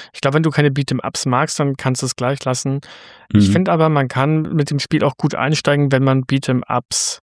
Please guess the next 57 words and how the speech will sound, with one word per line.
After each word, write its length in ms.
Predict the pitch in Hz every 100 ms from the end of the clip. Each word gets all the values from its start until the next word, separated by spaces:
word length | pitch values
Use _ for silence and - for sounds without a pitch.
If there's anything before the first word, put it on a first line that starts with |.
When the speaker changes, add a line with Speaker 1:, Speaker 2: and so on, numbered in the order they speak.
| _ -
Speaker 1:
noch 360 | 160 135 -
nie 220 | 143 147 156
gespielt 520 | 147 - 139 139 -
hat. 240 | 113 - -
Also 180 | 131 123
es 60 |
Speaker 2:
Ja, 100 | 110
Speaker 1:
geht 160 | - -
beides. 480 | 113 113 107 95 -
Speaker 2:
find 140 | 107
ich 80 | -
auch. 180 | 80 147
Speaker 1:
Man 200 | 131 123
ko-, 240 | - 135
man, 260 | 135 135 127 - _ _
man 140 | 131 120
kann 220 | - 131
mit 140 | 131 -
beiden 380 | 123 120 135 139
gut 340 | - 139 139 123
reinkommen. 540 | 107 113 - 69 - - 98
Speaker 2:
Ich 140 | 98
find, 120 | - 131
die 20 |
Lernkurve 380 | 98 101 98 92
ist 140 | 85
ziemlich 240 | - 87 -
steil, 480 | 87 85 92 117 117
außer 200 | 98 95
am 60 | 90
Ende, 200 | 98 92
wenn's 160 | 87
dann 100 | -
richtig, 340 | 85 90 - 85
wie 60 |
du 100 | 90
mit 100 | 87
dem 80 | 82
Parry 240 | 92 95 90
erwähnt 300 | 82 85 90
hast, 160 | 87
aber 100 | 90
bis 220 | 87 95 -
zum 140 | 92
Parry 260 | 101 98 92
ist 140 | 90
es 140 | 87
halt 200 | 92 90 -
ziemlich 360 | - 95 92
verständlich, 440 | - - 98 98 87
was 160 | 90 92
man 220 | 87 85
kann, 260 | 98 98
was 160 | 92 -
man 80 | 90
nicht 100 | -
kann. 240 | 101 95